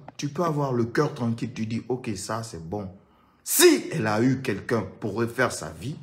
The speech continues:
tu la laisses refaire sa vie parce que c'est toi qui l'as abandonnée, c'est toi qui es parti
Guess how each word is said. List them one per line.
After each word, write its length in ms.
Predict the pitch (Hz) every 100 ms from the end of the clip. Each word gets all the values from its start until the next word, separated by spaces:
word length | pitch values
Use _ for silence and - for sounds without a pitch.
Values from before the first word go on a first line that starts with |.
| - _ _ _ _ -
tu 140 | 147
la 180 | 131 135
laisses 500 | 190 190 - - - - _
refaire 380 | 135 160 180 165
sa 220 | - 120
vie 180 | 135 143 - -
parce 160 | -
que 120 | 208
c'est 280 | 151 156 -
toi 280 | 285 294 277
qui 180 | - 139
l'as 140 | 110
abandonnée, 600 | 107 113 113 117 110 95 -
c'est 280 | 123 -
toi 280 | - 285 269
qui 180 | - 147
es 60 | 123
parti 500 | 113 110 - 107